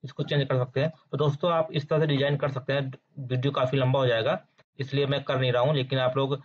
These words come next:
इसको एक बार करके देखेंगे तो आपको समझ में आ जाएगा कि किस तरह से इसको बनाएंगे हम। तो दोस्तों, ये आज हमारे gradient टूल का एक छोटा सा part था जो कि आज हम लोगों ने बनाया, और आगे,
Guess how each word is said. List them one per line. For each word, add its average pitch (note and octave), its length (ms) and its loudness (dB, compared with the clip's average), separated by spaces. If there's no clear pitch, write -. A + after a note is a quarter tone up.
इसको C3 160 -4
एक C#3+ 60 2
बार D3 100 0
करके C3 220 0
देखेंगे C#3 360 0
तो C#3+ 100 -2
आपको D3+ 340 -2
समझ C3 140 0
में C3 80 4
आ A#2 80 2
जाएगा G2+ 240 2
कि C#3 140 -20
किस C3 160 -4
तरह B2+ 100 -2
से B2+ 60 -8
इसको B2+ 180 -6
बनाएंगे A2 280 -2
हम। C#3 140 -6
तो C#3+ 40 -2
दोस्तों, C3+ 320 0
ये D3+ 200 2
आज C#3 180 0
हमारे C3+ 240 2
gradient C3 420 0
टूल C3 200 2
का C3 120 0
एक C3 180 0
छोटा C3+ 220 -2
सा B2+ 160 -2
part B2 280 0
था C3 200 -2
जो A#2+ 80 0
कि B2 100 -2
आज B2 100 2
हम A#2+ 100 0
लोगों A#2+ 160 2
ने B2 80 2
बनाया, A2+ 380 0
और A#2+ 160 2
आगे, B2+ 260 2